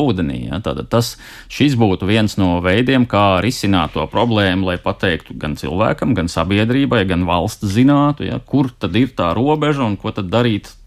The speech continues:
pēc tam, kāds ir nākamais solis, kā risināt šo te cilvēku, mm, intereses, ja, kam, kam, nu, tas īpašums tiek noskalots.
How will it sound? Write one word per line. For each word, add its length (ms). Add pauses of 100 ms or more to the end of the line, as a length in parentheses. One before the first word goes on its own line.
pēc 240
tam, 220
kāds 260
ir 80
nākamais 460
solis, 340
kā 160
risināt 500
šo 120
te 100
cilvēku, 500
mm, 920
intereses, 800
ja, 200 (840)
kam, 300
kam, 200 (300)
nu, 160
tas 220
īpašums 460
tiek 180
noskalots. 580